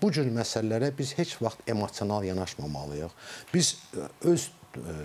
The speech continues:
dövlətimizin maraqlarından irəli gələrək çıxış eləməliyik və nəzərə almaq lazımdır ki, bizim, e, həddindən artıq ciddi problemlərimiz vardır. Şükür Allaha ki, biz onu bitirmişik və bu problemləri həyata keçirərkən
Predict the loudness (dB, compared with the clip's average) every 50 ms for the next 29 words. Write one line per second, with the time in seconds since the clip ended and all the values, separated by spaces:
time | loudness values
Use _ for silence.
0 | -10 -12 -14 -14 -2 0 2 2 4 4 2 2 0 0 0 0 2 2 2 2
1 | 2 2 2 2 0 0 -2 0 0 2 2 0 0 0 0 2 2 4 2 2
2 | 2 2 2 4 4 4 4 2 0 -2 -6 -12 -12 -14 -10 -8 -8 -6 -6 -6
3 | -4 -4 -4 -4 -4 -4 -4 -4 -4 -4 -4 -4 -6 -8 -12 -16 -16 -16 -16 -4
4 | -2 0 2 4 4 4 4 4 4 4 4 4 2 2 0 0 0 0 2 2
5 | 2 0 0 0 0 -2 -4 -2 0 0 0 -2 -4 -12 -18 -18 -16 -6 -2 0
6 | 2 2 2 2 -2 -6 -10 -10 -8 -6 -4 -2 -2 -4 -2 -2 0 2 2 2
7 | 2 0 0 -2 -2 -2 -4 -4 -4 -4 -4 0 0 0 2 2 2 2 2 2
8 | 2 2 0 0 -2 -4 -2 -2 -2 -2 -2 -4 -6 -8 -8 -8 -12 -12 -8 -4
9 | -2 0 2 2 2 0 0 -2 -4 -4 -4 -4 -4 -2 0 0 0 -2 -4 -6
10 | -4 -4 -2 -2 -2 -2 -4 -4 -4 -4 -6 -6 -12 -16 -18 -18 -14 -4 0 0
11 | 0 2 2 0 0 0 -4 -2 0 0 0 2 2 2 2 2 2 0 0 0
12 | 0 -2 -4 -2 -2 -4 -4 -4 -4 -2 -2 -2 -2 -2 -4 -2 -2 -2 -4 -6